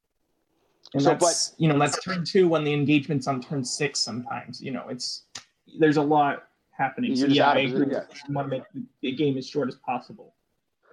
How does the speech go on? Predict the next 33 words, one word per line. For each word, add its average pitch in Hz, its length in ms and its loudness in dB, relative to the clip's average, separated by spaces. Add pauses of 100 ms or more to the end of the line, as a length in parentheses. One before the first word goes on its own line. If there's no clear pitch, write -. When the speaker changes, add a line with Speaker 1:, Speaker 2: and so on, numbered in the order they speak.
(120)
Speaker 1:
Going 190 200 8
Speaker 2:
So, 185 60 8
Speaker 1:
back 180 180 4
Speaker 2:
but 180 60 0
Speaker 1:
to 151 40 0
the 208 80 4
Speaker 2:
that 151 80 2
goes, 180 100 4
Speaker 1:
initial 143 180 -6 (120)
question. - 280 -8
Speaker 2:
well, 190 100 4
that, 208 140 2
but 220 80 2
that, 190 160 0
so 196 80 -4
that 208 80 -2
goes 190 120 -6
back 180 160 -4
to 180 60 -10
the, 160 240 -10
the 143 100 -14
mirror 156 300 -6
aces 135 340 -12
match. 82 280 -18
In 87 80 -14
a 107 40 -8
mirror 190 260 2
aces 156 300 -4
match, 123 240 -10
if 117 100 -16
you're 175 160 -2
moving 160 260 -2
first, 170 480 -6